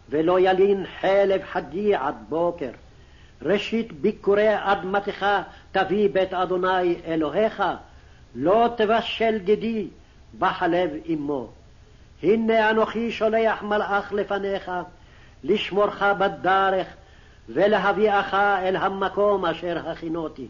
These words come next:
הישמר מפניו ושמע בקולו,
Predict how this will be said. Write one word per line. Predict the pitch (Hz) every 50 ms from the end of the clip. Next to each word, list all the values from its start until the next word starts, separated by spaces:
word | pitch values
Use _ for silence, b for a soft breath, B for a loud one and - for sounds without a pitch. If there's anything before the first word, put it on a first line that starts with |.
| - - - - b b b b b b b b b b -
הישמר | 165 214 - - - - 220 214 208 214 226 220 214
מפניו | 214 208 214 208 - 220 208 208 214 214 208 196 160 170 165 - - 196
ושמע | 202 - - - 185 202 208 185 190
בקולו, | 180 185 196 190 202 202 196 202 202 190 180 -